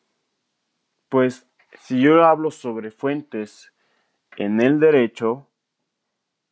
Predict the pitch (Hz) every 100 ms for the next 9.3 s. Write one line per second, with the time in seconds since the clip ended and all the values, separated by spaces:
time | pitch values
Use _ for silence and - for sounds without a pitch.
0 | _ _ _ - - 117 117 127 117 107
1 | 101 101 117 131 143 _ _ _ _ _
2 | _ _ _ 123 113 113 113 131 147 147
3 | - _ 120 117 139 160 - 104 - -
4 | - 127 _ - _ _ _ _ _ _
5 | _ _ _ _ _ _ _ _ _ _
6 | _ _ _ _ _ _ _ _ _ _
7 | _ _ _ _ _ _ _ - 117 117
8 | 139 147 139 117 110 - 170 185 120 98
9 | 90 _